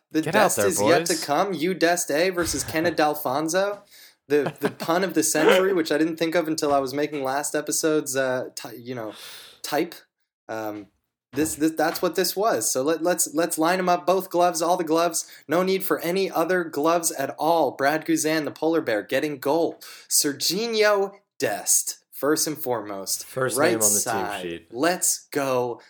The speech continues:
Speaker 1: baby. Dest, cap tied for life. We got you, bitch. Uh,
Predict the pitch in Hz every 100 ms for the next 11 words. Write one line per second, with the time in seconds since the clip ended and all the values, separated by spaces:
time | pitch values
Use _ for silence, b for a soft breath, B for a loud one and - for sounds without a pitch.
0 | B _ _ - 143 196 196 151 113 107
1 | - - 170 180 - - - 135 143 -
2 | 120 110 101 - 160 - 117 - - 139
3 | - 117 - - - - - - 131 117
4 | 107 98